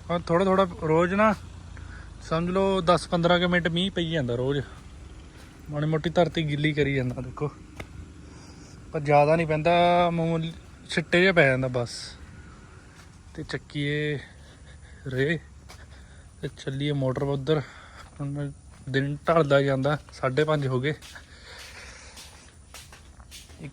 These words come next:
ਵੀਹ ਕੁ ਕਿਲੋ ਪਾ ਲਏ ਚ, ਵੀਹ ਤੇ ਵੀ ਪੰਦਰਾਂ ਕਿਲੋ ਚਾਚਾ ਕਹਿੰਦਾ ਸੀਗਾ, ਕਹਿੰਦਾ ਕਿੱਲੇ 'ਚ ਪੰਦਰਾਂ ਕੁ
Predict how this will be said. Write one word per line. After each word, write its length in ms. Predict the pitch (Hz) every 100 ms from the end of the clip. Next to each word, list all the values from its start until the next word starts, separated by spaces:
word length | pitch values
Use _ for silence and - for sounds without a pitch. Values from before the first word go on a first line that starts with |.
| -
ਵੀਹ 240 | 143 175 190
ਕੁ 100 | 196
ਕਿਲੋ 240 | 180 175
ਪਾ 180 | 170 143
ਲਏ 160 | 147 147
ਚ, 100 | 165
ਵੀਹ 300 | 151 160 170
ਤੇ 80 |
ਵੀ 200 | 180 180 170 - - -
ਪੰਦਰਾਂ 340 | 165 165 175
ਕਿਲੋ 300 | 170 175 175
ਚਾਚਾ 280 | 165 160 170
ਕਹਿੰਦਾ 260 | 156 139 151
ਸੀਗਾ, 400 | 156 165 147 139
ਕਹਿੰਦਾ 180 | 175 175
ਕਿੱਲੇ 320 | 175 170 160
'ਚ 80 | 160 165 170 170 170 170 170 175 165
ਪੰਦਰਾਂ 340 | 165 156 156
ਕੁ 80 | 160